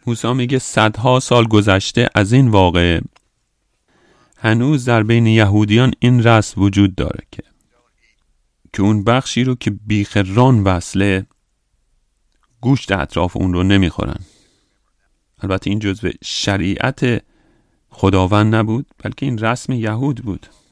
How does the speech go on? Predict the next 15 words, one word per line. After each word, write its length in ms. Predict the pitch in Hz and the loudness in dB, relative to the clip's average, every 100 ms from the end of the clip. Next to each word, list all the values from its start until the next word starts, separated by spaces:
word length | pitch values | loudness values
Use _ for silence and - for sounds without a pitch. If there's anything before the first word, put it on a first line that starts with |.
| _ _ _ _ _ - | _ _ _ _ _ -8
این 60 | 98 | -6
در 120 | 92 | -4
شریعت 580 | - 92 92 87 120 117 | -2 -2 0 0 -2 -2
موسی 300 | 110 104 123 | -2 -2 -2
نوشته 420 | 110 101 - 160 | 0 -2 -4 -4
نشده، 340 | 151 - 202 | -6 -4 -2
این 120 | 214 | -2
صرفاً 420 | 190 113 - 123 123 _ _ _ _ - | -2 -4 0 0 0 _ _ _ _ -2
رسم 380 | 113 151 - | 2 2 2
یهود 460 | 117 101 104 117 107 | 2 2 2 0 0
بود. 180 | 107 104 | -2 -2
به 80 | 98 | 0
مدت 460 | 101 92 120 - | 0 0 -2 -2
صدها 600 | 120 - 113 - 151 156 | -6 -2 -2 0 2 2
سال 240 | - - | 2 -2